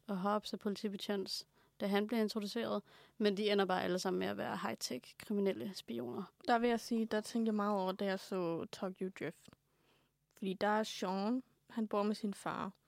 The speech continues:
Speaker 2: Og ham der faren er hele tiden sådan, "Please, lad være med at køre ræs. Du kommer i fængsel. Det ender ikke godt." Men det er meningen, man skal holde med Sean, selvom ham faren ikke rigtig gør noget, ud over at
Speaker 1: <laughs>
Speaker 2: sige, "Øh, my guy, hvis du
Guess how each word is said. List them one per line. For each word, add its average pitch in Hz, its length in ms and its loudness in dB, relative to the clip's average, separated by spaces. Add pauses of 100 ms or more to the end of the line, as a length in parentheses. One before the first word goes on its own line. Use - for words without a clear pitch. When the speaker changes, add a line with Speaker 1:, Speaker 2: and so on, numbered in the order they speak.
(920)
Speaker 2:
Og 214 120 0
ham 220 180 2
der 226 140 4
faren 202 400 2
er 202 40 4
hele 208 160 2
tiden 202 200 -2
sådan, 208 260 -4
"Please, 214 400 -4
lad 190 80 -2
være 180 220 0
med 180 120 -2
at - 220 -4 (800)
køre 202 260 -2
ræs. 160 380 0 (180)
Du 175 440 0
kommer 175 200 -2
i 180 40 -2
fængsel. 226 760 0 (600)
Det 220 180 2
ender 196 160 2
ikke 185 200 0
godt." 180 280 0
Men 214 140 4
det 214 100 2
er 202 40 4
meningen, 254 340 4
man 220 100 4
skal - 180 -8
holde 196 180 0
med 180 100 2
Sean, 196 420 0
selvom 196 320 -2
ham 202 200 0
faren 208 480 0
ikke 226 240 -2
rigtig 240 300 0
gør 202 200 4
noget, 226 300 4
ud 220 120 2
over 202 260 8
at 208 140 4
Speaker 1:
<laughs> - 40 -2
Speaker 2:
sige, 208 280 2 (540)
"Øh, 190 320 4 (360)
my 208 180 2
guy, 196 260 4 (160)
hvis 196 240 2
du 185 300 0